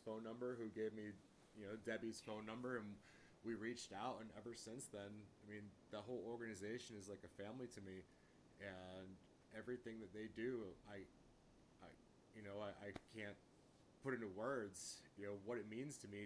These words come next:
to, to be part of their organization and be able to help spread that word. Um, you know, there's two things that I love in this world, you know, and it's racing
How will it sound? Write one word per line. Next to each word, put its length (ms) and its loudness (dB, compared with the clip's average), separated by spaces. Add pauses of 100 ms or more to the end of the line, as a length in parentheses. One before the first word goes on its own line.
(100)
to, 180 4
to 420 -12
be 120 6 (180)
part 200 6
of 100 2
their 240 0
organization 720 -2
and 100 -4
be 60 -2
able 160 0
to 80 -6
help 180 -4
spread 400 -2
that 220 -2
word. 260 -6 (600)
Um, 320 -2
you 160 0
know, 80 2
there's 320 -2
two 160 4
things 240 2
that 80 0
I 160 2
love 240 4 (240)
in 160 -4
this 160 -4
world, 320 2
you 80 -2
know, 160 2
and 80 0
it's 240 -4 (720)
racing 560 4